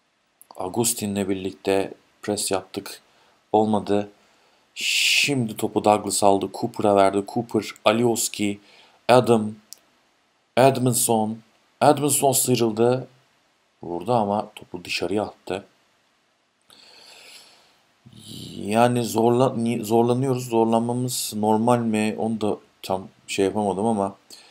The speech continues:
e, artı iki verdi ilk yarının sonuna hakem. Eksiklerimizin yokluğunu çok çok yaşıyoruz. Gerçekten çok yaşıyoruz. Şimdi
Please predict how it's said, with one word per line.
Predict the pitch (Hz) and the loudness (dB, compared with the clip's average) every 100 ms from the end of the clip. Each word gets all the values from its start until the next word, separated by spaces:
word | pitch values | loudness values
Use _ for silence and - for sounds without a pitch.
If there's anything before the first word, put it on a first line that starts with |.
| - - | -20 -6
e, | 92 95 92 | -2 0 0
artı | 113 117 107 113 | 2 2 2 -4
iki | - 117 | 0 4
verdi | 104 85 87 - | 4 4 -2 -6
ilk | 113 101 - - - _ | -6 -6 -6 -10 -12 _
yarının | 101 101 92 82 80 | -4 -2 -2 -6 -10
sonuna | - 104 101 98 98 | -8 -4 -4 -2 -2
hakem. | 95 - 95 101 - - - _ _ _ _ _ _ _ _ _ _ _ _ _ _ _ _ _ _ _ _ _ _ _ _ _ _ 95 | -4 -6 -8 -8 -18 -20 -20 _ _ _ _ _ _ _ _ _ _ _ _ _ _ _ _ _ _ _ _ _ _ _ _ _ _ -6
Eksiklerimizin | 87 - - 98 101 101 101 98 113 113 | -2 -2 -4 -4 -2 -2 -4 -2 -4 -4
yokluğunu | 95 98 98 101 107 82 | -2 -4 -2 -4 -4 -4
çok | - - 104 - | -8 -12 -12 -12
çok | - 87 - | -8 -8 -6
yaşıyoruz. | 82 - 78 76 - | -8 -8 -12 -14 -8
Gerçekten | 95 95 - - - 90 | -4 -4 -4 -10 -8 -10
çok | - - - | -10 -14 -12
yaşıyoruz. | 78 - 76 - | -12 -12 -12 -8
Şimdi | - 123 92 | -6 -4 -6